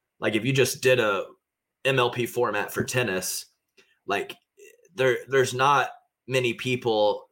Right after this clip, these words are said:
that are gonna fall through the cracks. Mean-, meaning that you can just find a stud still in pickleball.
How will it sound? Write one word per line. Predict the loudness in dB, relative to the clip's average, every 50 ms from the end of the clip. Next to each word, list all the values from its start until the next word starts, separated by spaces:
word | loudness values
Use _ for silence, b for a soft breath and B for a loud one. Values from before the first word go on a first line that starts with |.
| _ _
that | -8 -6 -4 -4 -4 -4
are | -2 -2 -2
gonna | -2 -4 -6 -6
fall | -8 -4 0 0 0 0
through | -2 -4 -6 -6
the | -6
cracks. | -6 -6 -6 -6 -6 -8 -10 -10 -10 -10 -10 -14 _ _ _ _ _ _ _ _ _ _ -4
Mean-, | -2 0 0 -2 -4 -4
meaning | -2 0 2 2 4 4 2 2 0 -2 -6 -4
that | -2 -2 0 0 -2 -4 -8 -16 _ _
you | -8 -8 -6
can | -2 -2 -2 -2 0
just | -2 -2 -2 -4
find | -8 -4 -2 0 0 2 2 0 0 -2 -4 -6
a | -8 -6
stud | -6 -6 -4 -4 -2 0 0 0 -2 -4 -6 -8
still | -8 -4 -2 0 0 0 0 -4
in | -4
pickleball. | -6 -10 -8 -8 -8 -8 -8 -12 -14 -18